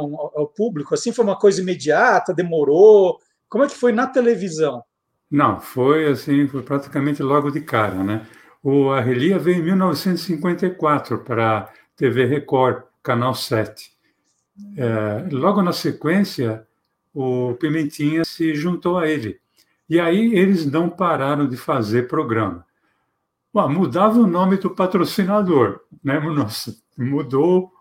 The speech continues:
Speaker 2: um monte de vezes o nome do pa-, patrocinador, mas o nome de ambos estava ali sempre à frente. É, da mesma forma que eu já falei de Fusarca e Torresmo,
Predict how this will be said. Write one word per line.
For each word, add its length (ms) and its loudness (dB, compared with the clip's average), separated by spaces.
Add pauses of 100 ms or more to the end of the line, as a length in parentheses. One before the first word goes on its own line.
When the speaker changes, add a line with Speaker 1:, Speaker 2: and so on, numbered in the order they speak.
(100)
Speaker 2:
um 80 -2
monte 460 2
de 140 -2
vezes 180 0
o 80 -2
nome 240 -2
do 140 -2
pa-, 260 -6 (140)
patrocinador, 840 -2 (260)
mas 240 -2
o 60 0
nome 320 0
de 160 -2
ambos 320 0
estava 300 -4
ali 200 -4
sempre 640 -6 (200)
à 100 -4
frente. 580 -8 (640)
É, 240 -2
da 120 -2
mesma 320 2
forma 460 0
que 100 -6
eu 40 2
já 120 0
falei 260 -4
de 60 -10
Fusarca 600 -4
e 60 -4
Torresmo, 760 -4